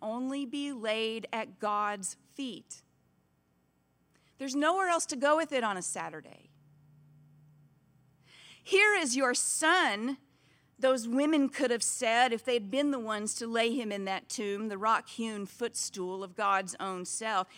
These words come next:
"Here is your child, your beloved, the one in whom you said you were so well pleased." If this is God's plan, God is a terrible planner.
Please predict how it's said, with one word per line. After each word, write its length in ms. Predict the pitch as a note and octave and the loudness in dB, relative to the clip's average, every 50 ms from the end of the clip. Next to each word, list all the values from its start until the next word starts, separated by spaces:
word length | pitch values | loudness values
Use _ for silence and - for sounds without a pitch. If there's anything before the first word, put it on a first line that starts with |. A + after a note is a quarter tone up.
| - - - - - | -20 -20 -20 -20 -10
"Here 300 | - - F#4+ G#4 G#4 G4 | 4 6 6 8 8 6
is 180 | F4 D#4+ A#3 | 4 2 2
your 160 | A#3+ B3+ A3 G3+ | 2 2 0 0
child, 960 | - - - - - - A#3 A3+ A3 A3 A3+ A#3+ C4+ D4 E4+ E4 C4+ - | 0 -2 0 0 0 4 6 6 8 8 6 4 4 2 0 0 -4 -6
your 220 | A#3 A3+ A3+ A3+ G#3 | -2 0 0 0 0
beloved, 760 | G#3 B3 A3 G#3 G3 G3 A3 A3+ A#3+ A3+ C#4+ D4+ D#4+ C#4 A#3 | -2 -4 -4 -4 0 2 4 4 4 4 2 0 0 0 -2
the 80 | C4+ B3 | -2 0
one 200 | B3 C4 B3+ A#3+ | 0 0 0 0
in 100 | A#3 A#3+ | -2 -4
whom 380 | B3 A#3+ D#4 F4+ F#4 F#4+ F#4 | -2 0 0 0 2 0 0
you 180 | D#4+ D4 D4+ D4 | -2 -2 -2 -2
said 480 | - - - - F4 E4+ E4+ D4+ A#3+ | -2 -2 -2 6 8 8 8 8 4
you 100 | C4 C4+ | -4 -4
were 120 | B3 A3 A3+ | -4 -4 -4
so 460 | - - - - - F4 F4+ F4+ F4+ | -4 -4 -4 0 2 4 4 4 2
well 320 | D#4+ B3 C4 B3+ A#3+ A#3+ A3 | 0 -4 0 0 0 0 -2
pleased." 760 | - - A3+ A#3 A3+ G#3+ F#3+ D#3 - - - - - - - _ _ _ _ _ _ _ _ _ _ _ _ _ _ _ _ _ _ _ _ _ _ _ _ _ _ _ _ _ _ _ _ _ _ _ _ _ _ _ _ _ _ _ _ _ _ _ _ _ _ _ _ _ _ _ _ _ _ _ _ | -6 -12 -12 -12 -12 -12 -12 -16 -16 -14 -16 -16 -16 -16 -20 _ _ _ _ _ _ _ _ _ _ _ _ _ _ _ _ _ _ _ _ _ _ _ _ _ _ _ _ _ _ _ _ _ _ _ _ _ _ _ _ _ _ _ _ _ _ _ _ _ _ _ _ _ _ _ _ _ _ _ _
If 160 | - G3 - - | -12 -12 -8 -4
this 180 | D#4 E4+ - | -4 -4 -2
is 160 | D#4+ C#4+ A3+ | -2 -4 -6
God's 380 | A3 - B3 A#3 A3+ A3+ G3 - | 0 2 4 4 4 4 0 -6
plan, 440 | - - - A3+ E3 F#3+ F#3 E3+ E3 | -12 -12 -12 -10 -8 -8 -8 -10 -8
God 240 | - G#3+ A3 A#3+ A#3 | -8 -6 -6 -6 -6
is 120 | G3+ F#3 | -8 -10
a 40 | F3 | -14
terrible 540 | _ - - - D#4+ E4 E4 E4 B3 B3 G3 | _ -14 -12 -8 -4 -2 -2 -2 -2 -4 -6
planner. 520 | - - G3 E3+ D#3+ D#3 - - - | -6 -10 -8 -8 -6 -8 -8 -12 -14